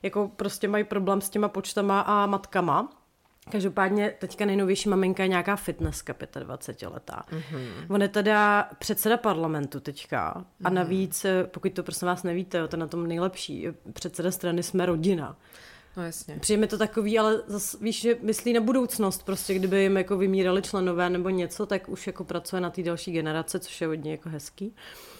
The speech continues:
Speaker 1: Takže <laughs> Boris Kolár, je mu padesát osm.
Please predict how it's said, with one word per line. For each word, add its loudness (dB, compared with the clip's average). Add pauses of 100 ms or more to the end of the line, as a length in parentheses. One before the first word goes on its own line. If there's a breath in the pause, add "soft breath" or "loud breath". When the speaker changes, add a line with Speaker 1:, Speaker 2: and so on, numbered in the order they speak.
(240 loud breath)
Speaker 1:
Takže 2 (140)
<laughs> 4
Boris 0
Kolár, -4
je 2
mu 6
padesát 4
osm. -4